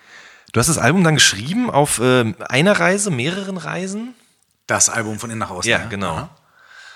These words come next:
Speaker 1: Ähm, ich erinnere mich nämlich noch dran an die, an die Juice Cover Story. Und da hast du das, glaub ich, so ein bisschen auch nochmal Revue passieren lassen, wo
Speaker 2: Mhm.
Speaker 1: du da immer unterwegs gewesen bist und so.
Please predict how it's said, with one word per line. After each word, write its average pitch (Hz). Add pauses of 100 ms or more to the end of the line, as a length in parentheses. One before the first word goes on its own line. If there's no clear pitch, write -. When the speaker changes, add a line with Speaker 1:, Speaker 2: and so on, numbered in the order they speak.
(140)
Speaker 1:
Ähm, 104
ich 104
erinnere 143
mich 143
nämlich 135
noch 127
dran 120
an 107
die, 107
an 104
die 104
Juice 107
Cover 120
Story. 76 (280)
Und 90
da 98
hast 104
du 95
das, 95
glaub 87
ich, 85
so 90
ein 87
bisschen 87
auch 82
nochmal 82
Revue 85
passieren 80
lassen, 78
wo 80
Speaker 2:
Mhm. 80
Speaker 1:
du 73
da 80
immer 78
unterwegs 80
gewesen 73
bist 76
und 76
so. 78